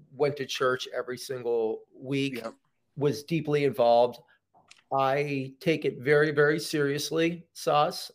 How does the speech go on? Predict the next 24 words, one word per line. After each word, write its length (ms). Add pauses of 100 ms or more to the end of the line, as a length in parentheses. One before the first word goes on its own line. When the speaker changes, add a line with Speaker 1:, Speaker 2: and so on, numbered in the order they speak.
Speaker 1:
I 280
read 580 (400)
Bible 880 (760)
passages 720
and, 340
and, 300
and 340 (580)
verses, 800 (760)
pretty 200
much 220
a 60
chapter 500
a 80
day. 460 (500)
Speaker 2:
Yep. 180 (240)
Speaker 1:
I 100 (120)
pray 720 (720)
quite 260
often. 460 (100)
<laughs> 120
Speaker 2:
Amen 1120
Speaker 1:
Uh, 20
Speaker 2:
to 60
that. 340